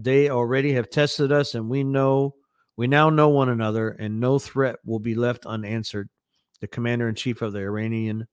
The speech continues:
Revolutionary Guard Corps, General, Major General Hossein Salami said on Wednesday. The armies have prepared wars against Iran in all fields.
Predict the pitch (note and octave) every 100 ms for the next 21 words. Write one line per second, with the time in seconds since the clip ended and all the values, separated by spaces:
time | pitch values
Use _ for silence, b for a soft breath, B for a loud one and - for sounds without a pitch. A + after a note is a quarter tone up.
0 | _ - G#2 G#2+ A2 - G#2 G#2 G2+ G2
1 | G2+ G2 F2+ - F2+ - - _ B B
2 | B B B B B B B - B2+ B2+
3 | C3 C3 B2+ C3 C#3+ E3+ B2 A2 A2 A2
4 | A2+ A#2 A#2 G#2+ - B2 A#2+ - A2+ G#2+
5 | A2 - G#2+ G#2 G#2 G#2+ G2+ G#2 G2 G2
6 | F#2+ B2 D#3 F3 F3 D#3 C3 C#3+ - C#3+
7 | C3 C#3+ E3+ F#3 F#3+ F3+ D3 D3 C#3+ D3
8 | C#3+ D3 D3 C3 C3 D3+ D3 C#3+ C3 A2
9 | F#2 -